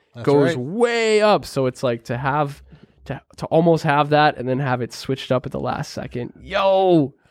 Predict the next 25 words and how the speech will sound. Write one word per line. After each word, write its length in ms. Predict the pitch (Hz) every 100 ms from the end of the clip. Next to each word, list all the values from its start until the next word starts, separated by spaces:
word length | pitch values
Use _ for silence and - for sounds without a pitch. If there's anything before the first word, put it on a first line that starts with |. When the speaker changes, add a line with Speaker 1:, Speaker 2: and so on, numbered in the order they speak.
| _ _ _ _ _
Speaker 1:
I 120 | 151
think 220 | 160 277
for 280 | - - 185
male, 320 | 127 135 156 156
I 100 | 131
think 160 | 196
for, 80 | 135
Speaker 2:
Awful. 280 | 127 139 127
Speaker 1:
I 40 |
think 160 | 139 220
for 100 | 175
actors, 580 | 147 151 156 143 123 -
their 360 | 139 139 139
pay 260 | - - 147
rate 240 | 139 135
goes 180 | 139 127
up 200 | 139 -
to 220 | - 143 135
an 140 | 143
extra 280 | 143 - 139
million, 580 | 123 123 143 151 147 143
and 140 | 123
I 60 | 123
think 180 | 135
female, 640 | - 139 131 143 143 139